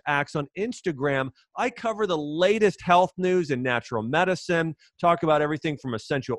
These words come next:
oils to herbs and spices, and how to naturally support your body in healing. Also, do me a big favor. If you loved this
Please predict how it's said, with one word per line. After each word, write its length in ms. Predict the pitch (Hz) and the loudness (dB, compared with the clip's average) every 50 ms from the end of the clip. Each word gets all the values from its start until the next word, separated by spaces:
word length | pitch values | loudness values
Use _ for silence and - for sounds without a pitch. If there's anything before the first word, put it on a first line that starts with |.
| - 165 | -2 0
oils 380 | 170 175 175 170 165 160 147 | 0 4 4 4 4 4 2
to 100 | - 131 - 127 | 0 -4 -2 -2
herbs 180 | 131 120 110 | -2 -4 -4
and 140 | 117 113 107 | -6 -10 -10
spices, 640 | - - - - 156 160 165 160 - - 165 156 139 | -10 -10 -4 0 0 2 0 0 -2 -4 -4 -6 -4
and 160 | - 165 160 139 - _ _ _ | -4 -6 -6 -6 -10 _ _ _
how 80 | - 311 359 | -10 -8 -8
to 20 | 330 | -6
naturally 600 | 208 165 165 160 165 180 202 - - 196 170 143 | -4 -2 -2 0 2 0 0 -2 -2 -4 -4 -4
support 460 | - - 143 - - 127 170 180 - | -4 -8 -10 -12 -8 -6 -6 -6 -4
your 100 | 170 165 | -6 -6
body 240 | 147 147 147 143 139 | -2 0 0 0 0
in 100 | 131 127 | -2 -4
healing. 520 | 131 160 185 202 190 170 139 131 127 127 - _ _ _ _ _ | -4 -4 -6 -6 -6 -6 -6 -8 -8 -10 -14 _ _ _ _ _
Also, 580 | 165 185 214 240 220 - - 190 170 165 156 143 - | -4 -4 -4 -4 -6 -4 0 0 0 0 0 -4 -8
do 120 | 135 233 | -10 -10
me 100 | 262 277 | -8 -6
a 60 | 233 175 | -6 -6
big 160 | 160 135 117 | -6 -8 -6
favor. 480 | _ - 127 131 135 127 143 151 151 - _ _ _ _ | _ -4 -2 -2 -2 -2 -2 -4 -4 -8 _ _ _ _
If 180 | 170 160 - - | -4 -4 -4 -6
you 240 | 180 233 254 247 214 | -6 -6 -4 -4 -4
loved 540 | 165 143 139 147 156 165 185 202 196 190 180 - | -4 -2 2 4 4 6 4 4 2 -2 -8 -6
this 240 | 156 180 185 - | -2 -2 -2 -2